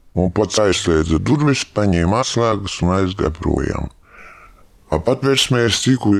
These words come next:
kā viņš man izmet ārā, man jau nebija, kur iet. Un no tā laika es tikai divreiz esmu redzējusi viņu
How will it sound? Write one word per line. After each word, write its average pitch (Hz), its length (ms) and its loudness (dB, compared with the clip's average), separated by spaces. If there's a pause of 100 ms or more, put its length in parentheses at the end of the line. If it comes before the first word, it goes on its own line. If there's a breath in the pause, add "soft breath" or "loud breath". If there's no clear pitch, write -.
kā 101 300 2
viņš 87 260 0
man 92 160 2
izmet 90 320 0
ārā, 131 640 0 (500 loud breath)
man 110 160 2
jau 113 160 2
nebija, 120 320 2
kur 139 160 2
iet. 123 320 2 (640 loud breath)
Un 80 160 2
no 80 160 2
tā 80 240 -2
laika 110 480 2
es 80 140 -4
tikai - 260 0
divreiz 85 640 2
esmu 76 300 -4
redzējusi 65 680 -2
viņu - 360 -4